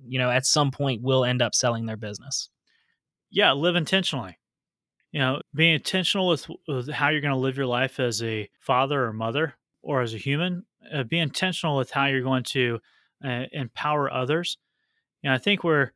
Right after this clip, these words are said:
Speaker 2: you know, my sister sent me this, and I love it. It's a statement that says, "Your vocation in life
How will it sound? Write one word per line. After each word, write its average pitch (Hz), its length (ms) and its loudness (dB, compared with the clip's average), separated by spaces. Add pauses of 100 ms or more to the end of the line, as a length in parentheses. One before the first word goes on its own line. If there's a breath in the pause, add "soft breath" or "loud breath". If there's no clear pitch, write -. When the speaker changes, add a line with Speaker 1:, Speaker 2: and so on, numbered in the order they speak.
(160)
Speaker 2:
you 147 240 -6
know, 156 80 0
my 143 120 -2
sister 175 440 -4
sent 170 320 -6
me 151 100 -6
this, 127 340 -6
and 127 100 -8
I 127 40 -8
love 139 340 2
it. 127 140 -6 (460)
It's 143 240 -8
a 135 60 -8
statement 151 400 -6
that - 60 -8
says, 135 280 -6
"Your 190 220 -2
vocation 190 720 -2
in 156 120 -4
life 143 640 0